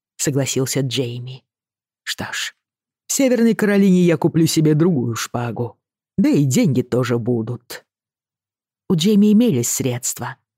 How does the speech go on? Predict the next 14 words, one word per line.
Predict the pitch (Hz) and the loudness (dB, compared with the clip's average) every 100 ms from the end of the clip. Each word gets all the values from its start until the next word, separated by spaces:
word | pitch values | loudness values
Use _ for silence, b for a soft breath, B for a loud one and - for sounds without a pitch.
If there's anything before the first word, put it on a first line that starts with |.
| _ _ - | _ _ -8
Опять | 247 277 143 | -2 0 0
же, | 156 | 0
в | - | -2
Северной | - 160 156 160 | 0 2 2 0
Каролине. | 151 156 151 165 160 120 120 _ _ _ _ _ | 0 0 2 2 2 0 -6 _ _ _ _ _
Достать | 156 135 - 135 | -2 -2 -2 -2
золото, | 120 139 143 143 | 0 2 2 0
спрятанное | - 143 135 147 135 | -2 -4 -2 0 0
в | 139 | 0
пещере | 151 - 143 135 | -2 0 2 2
испанца, | 131 - 131 147 - 143 B B | 0 -2 -2 0 -2 -6 B B
не | 190 | 0
представлялось | 185 156 - 151 180 185 123 - | 0 -2 -2 0 2 0 -2 -2
возможным. | 123 120 127 123 127 123 | -4 -2 -4 -4 -6 -8